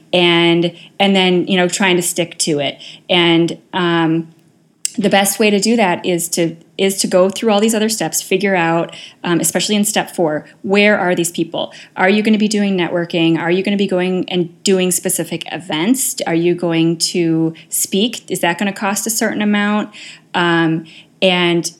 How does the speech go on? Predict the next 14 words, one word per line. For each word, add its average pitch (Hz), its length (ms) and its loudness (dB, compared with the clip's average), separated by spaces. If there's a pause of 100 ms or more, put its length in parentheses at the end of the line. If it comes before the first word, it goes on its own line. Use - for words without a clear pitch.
(240)
let 208 500 -2
your 190 260 2
costs 185 560 -6
and 190 160 0
your 156 420 -2
finances 214 640 -4
and, 185 180 -6
and 175 380 0 (100)
somewhat 208 420 2
your 208 120 2
budget 196 580 0
be 180 140 -2
determined 165 680 -2
by 151 500 0